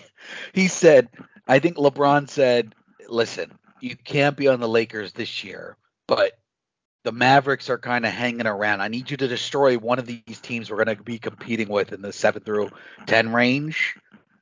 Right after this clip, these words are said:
to help us get in the playoffs." And he said,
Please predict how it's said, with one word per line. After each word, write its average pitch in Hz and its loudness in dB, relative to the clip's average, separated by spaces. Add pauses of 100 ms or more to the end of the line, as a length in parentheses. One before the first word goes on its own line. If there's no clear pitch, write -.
(160)
to 113 -2 (260)
help 147 2
us 123 0
get 131 0
in 110 -4
the 104 -6
playoffs." 95 -2
And 107 -12
he 110 -10
said, 110 0